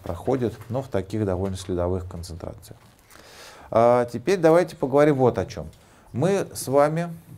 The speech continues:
в нашей модельной задачке брали пипетку, да, и капали солью,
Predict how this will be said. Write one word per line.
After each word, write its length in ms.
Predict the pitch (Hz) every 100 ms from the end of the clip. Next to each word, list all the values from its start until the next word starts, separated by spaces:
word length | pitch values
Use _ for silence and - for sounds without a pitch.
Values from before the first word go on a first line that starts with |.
| - - - - - _
в 120 | - 92
нашей 300 | 113 - 113
модельной 520 | 110 107 110 95 95
задачке 600 | 95 104 165 165 147 147 - - - - -
брали 360 | 92 120 113
пипетку, 640 | 104 98 143 185 - 165 165 - -
да, 320 | - 110 123 -
и 100 | 98
капали 540 | 120 131 123 113 110 - - _ -
солью, 540 | - 107 117 107 107